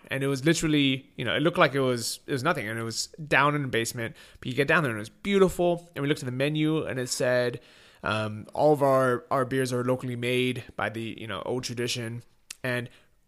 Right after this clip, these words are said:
because we had never seen prices anywhere else, we just assumed eighteen kronas or eighteen crowns was the,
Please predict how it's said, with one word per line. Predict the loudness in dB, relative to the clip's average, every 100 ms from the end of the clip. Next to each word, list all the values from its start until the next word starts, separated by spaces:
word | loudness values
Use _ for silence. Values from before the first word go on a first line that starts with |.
| -20 -10
because | -4 -2 4
we | 6
had | 6
never | 2
seen | 0 -2
prices | 0 2 2 0
anywhere | -6 -4 -4
else, | -2 -4 -6
we | -8
just | -4
assumed | -4 -4 -6 -6 -6
eighteen | -6 -4 -8
kronas | -6 -6 -4 -6 -4
or | -2 -2
eighteen | -2 -6
crowns | -4 -2 -2 -6 -14 -20 -10
was | -4 -2
the, | 0 -2